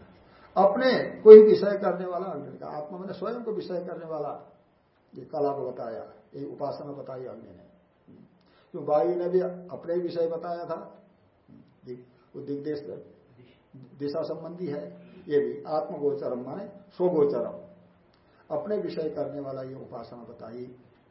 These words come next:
ये कहा। "ये सवै सौम्य चतुष्कल पादो ब्रह्मण अनंतवान नाम",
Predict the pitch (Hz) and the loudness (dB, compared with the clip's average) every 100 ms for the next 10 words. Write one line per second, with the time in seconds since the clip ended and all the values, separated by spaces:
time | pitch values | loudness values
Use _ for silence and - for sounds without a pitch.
0 | _ 117 - 98 - _ _ _ _ _ | _ -20 -20 -20 -20 _ _ _ _ _
1 | _ _ _ _ _ 185 185 185 214 214 | _ _ _ _ _ 4 4 6 2 2
2 | 175 165 160 143 165 185 - 151 143 135 | -2 -2 -2 -2 -4 -4 -4 -2 0 -2
3 | 139 139 127 127 131 - - 139 127 123 | -2 -4 -4 -6 -6 -8 -6 -6 -6 -6
4 | 170 - - - - | -8 -12 -14 -14 -16